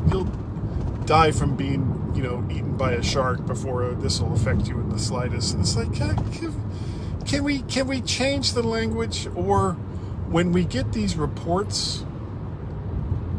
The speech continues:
in MyChart or whatever your local equivalent is, <laughs> excuse me, can we get, can we get it also worded in such a way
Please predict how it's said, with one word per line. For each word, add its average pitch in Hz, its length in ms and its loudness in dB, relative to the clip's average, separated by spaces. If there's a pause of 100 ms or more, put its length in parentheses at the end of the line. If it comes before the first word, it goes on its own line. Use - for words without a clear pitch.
(140)
in 151 140 2
MyChart 185 640 4 (1200)
or 143 100 6
whatever 160 320 8
your 143 200 2
local 147 360 4
equivalent 151 560 2
is, 147 400 2 (1120)
<laughs> 262 60 6 (920)
excuse - 360 4
me, 160 160 6 (840)
can 190 240 4
we 180 80 8
get, 208 400 4
can 180 200 4
we 185 80 6
get 247 200 4
it 233 180 -2
also 208 380 6
worded 180 600 6
in 135 100 2
such - 340 0
a - 40 0
way 143 360 2